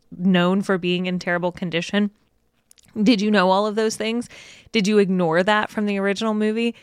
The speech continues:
Because it seems pretty obvious that you would have to, there'd have to be some sort of, like, suspension of belief there in order to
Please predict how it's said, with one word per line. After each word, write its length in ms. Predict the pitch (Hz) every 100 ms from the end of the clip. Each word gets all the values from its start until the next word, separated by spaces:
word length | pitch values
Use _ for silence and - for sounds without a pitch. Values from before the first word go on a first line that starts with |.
| _ _ _ -
Because 260 | 208 220
it 80 | 214
seems 400 | 165 208 208 - - -
pretty 260 | 247 233
obvious 440 | 180 180 185 165 -
that 220 | 151 - _ _ _
you 140 | 185
would 140 | 226 214
have 360 | - 220 254 -
to, 180 | 180
there'd 160 | 170 175
have 240 | - -
to 100 | -
be 100 | 202
some 280 | 190 196 190
sort 240 | 180 185 170
of, 120 | 165
like, 280 | 165 156 -
suspension 800 | - 190 - 190 190 175 156 170 -
of 200 | 196 170
belief 460 | 180 170 180 214 -
there 260 | 160 151 156
in 200 | 180 180
order 380 | 175 175 175
to 400 | 165 - 165 165